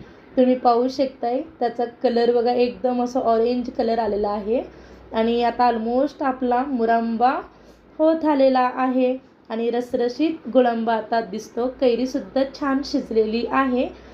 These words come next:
आणि काही भागाकडे ह्याला गुळांबा पण म्हणतात आणि मुरंबाही म्हणतात आणि मऊसूत शिजलेला आहे. आणि आता गॅस बंद करायचा, पुढे कुक करायचं नाही. मस्त. हा,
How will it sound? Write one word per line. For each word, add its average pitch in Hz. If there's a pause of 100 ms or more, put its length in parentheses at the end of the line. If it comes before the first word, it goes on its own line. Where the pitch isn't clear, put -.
(240)
आणि 220
काही 262
भागाकडे 269
ह्याला 285
गुळांबा 247
पण 285
म्हणतात 311 (120)
आणि 254
मुरंबाही 233
म्हणतात 233 (400)
आणि 233
मऊसूत 247 (100)
शिजलेला 233
आहे. 233
आणि 233
आता 233
गॅस 262
बंद 247
करायचा, 240 (480)
पुढे 302
कुक 302
करायचं 254
नाही. 233 (120)
मस्त. 233
हा, 240